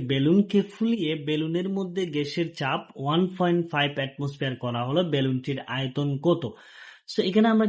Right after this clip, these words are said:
কি কি দেওয়া আছে সেটা যদি একটু দেখি, এখানে এম এর মান দেওয়া আছে হচ্ছে দশ কেজি,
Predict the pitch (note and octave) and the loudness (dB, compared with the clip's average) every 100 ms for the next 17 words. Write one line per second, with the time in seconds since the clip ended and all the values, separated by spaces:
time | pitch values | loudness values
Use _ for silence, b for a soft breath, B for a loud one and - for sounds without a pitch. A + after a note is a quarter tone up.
0 | G#3+ A3+ A#3 E3+ C#3+ B2+ C3+ D3+ D3+ D3 | 0 0 2 4 4 0 -2 -4 0 0
1 | C#3+ D3 C#3+ D#3 C#3 C#3 G3 G#3+ D#3 D#3+ | 0 0 0 -2 0 2 2 2 2 0
2 | D3+ - D3+ F3 F#3+ E3+ E3 D#3 C#3+ C3+ | -2 0 2 4 4 4 2 2 2 0
3 | C3+ C#3+ C#3 C#3+ B2 C3 C3+ - D#3+ D#3 | 0 -4 -2 -4 -2 -4 -4 -2 -2 2